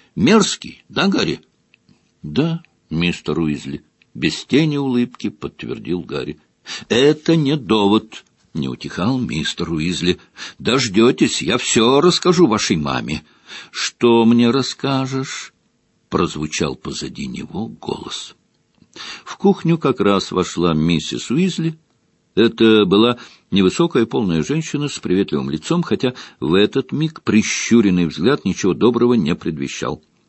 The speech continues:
«Здравствуй, Гарри, милый», заметила она гостя, улыбнулась и опять повернулась к мужу. «Так что ты мне расскажешь, Артур?» «М-м-м»,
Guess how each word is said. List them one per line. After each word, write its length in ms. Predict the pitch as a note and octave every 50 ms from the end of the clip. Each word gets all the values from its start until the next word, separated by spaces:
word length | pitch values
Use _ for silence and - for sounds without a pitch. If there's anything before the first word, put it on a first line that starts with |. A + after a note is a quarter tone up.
| _ _ - -
«Здравствуй, 720 | - E2 D#2+ - - G2 A2 A2+ A2+ - - G#2 A2 A2+
Гарри, 340 | F2+ E2 G2 G#2 G#2 A2 A2+
милый», 460 | G#2+ G2 G#2 G#2+ A2 A2+ A#2+ B2+ - - - - - - _
заметила 540 | - D2 D2 D#2+ E2+ E2+ E2 - F2+ D#2+ E2+
она 160 | E2 E2 E2
гостя, 460 | D#2 C#2 F2 G2+ G2+ - - - G#2+ - - - - - -
улыбнулась 640 | G2 G2+ D3+ E3 A2+ D3 F3+ F#3+ F#3+ F#3 - - - - - - -
и 80 | F2+
опять 340 | F#2 F2 - A#2 C3+ - -
повернулась 560 | - B2+ G#2+ G2 G2 G#2+ A#2 B2 A#2+ - -
к 80 | - -
мужу. 440 | F2 F2 E2+ E2 D#2 D#2 D#2 D#2 - _ _ _ _ _ _
«Так 220 | - A#2+ A2+ -
что 380 | - - - - - E3+ F#3+ F#3
ты 140 | F#3+ D3
мне 260 | A#2+ A2 G2+ A2+ C3 B2+
расскажешь, 760 | A2+ G2 - - - - C#2+ C#2 C2+ - F#2+ G#2 - -
Артур?» 360 | C#3 C3+ - _ - F#3 G#3+ - - - _ _ _ - - - - - - - _ -
«М-м-м», 840 | - D2 G#2+ C3 C#3 C#3 C#3 C3+ C#3 C#3 C3+ C3+ C#3 C3+ C3+ C#3